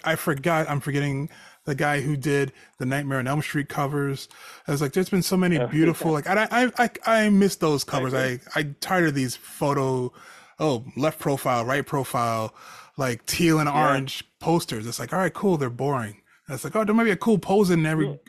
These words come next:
Speaker 1: every eighth one is cool, but something magical. It's like, I, I enjoy it, but there's all the Mondo art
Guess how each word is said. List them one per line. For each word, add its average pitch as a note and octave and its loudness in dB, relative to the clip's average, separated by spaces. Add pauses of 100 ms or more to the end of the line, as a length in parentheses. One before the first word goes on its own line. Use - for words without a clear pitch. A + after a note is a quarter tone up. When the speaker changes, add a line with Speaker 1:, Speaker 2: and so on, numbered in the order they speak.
Speaker 1:
every F#3+ 0
eighth G3+ 0
one D3 0
is B2 -4
cool, A3 2
but C#3 0 (400)
something F#3+ 0 (460)
magical. E3+ 0
It's D#3 -4
like, E3+ 2
I, G3 2
I G3+ 4
enjoy G3 4
it, F3+ 2
but F3+ 2
there's F3 4
all F3 2
the E3 0
Mondo D3+ 2
art B2+ -4